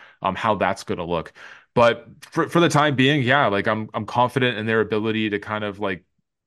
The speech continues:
like they, they put it, reset the team, see what you can do with Scotty Barnes, like, building around him, hopefully Quickley and Barrett are those guys.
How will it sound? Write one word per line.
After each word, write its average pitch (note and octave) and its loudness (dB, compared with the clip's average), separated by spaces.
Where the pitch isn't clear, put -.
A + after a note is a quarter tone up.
like G#2 -6
they, A2 0
they G#2+ -4
put F#2+ -6
it, G#2 -6
reset A2+ -4
the G2+ -12
team, G2+ -8
see - 2
what A#2+ 4
you A2 2
can A2+ -2
do A2 4
with G2+ 2
Scotty G#2+ 0
Barnes, G#2 2
like, G2 -2
building A2 0
around G2+ -4
him, G#2 -6
hopefully G#2+ -4
Quickley G#2+ -6
and G2 -6
Barrett G2 0
are - -4
those F2 -4
guys. D3+ -2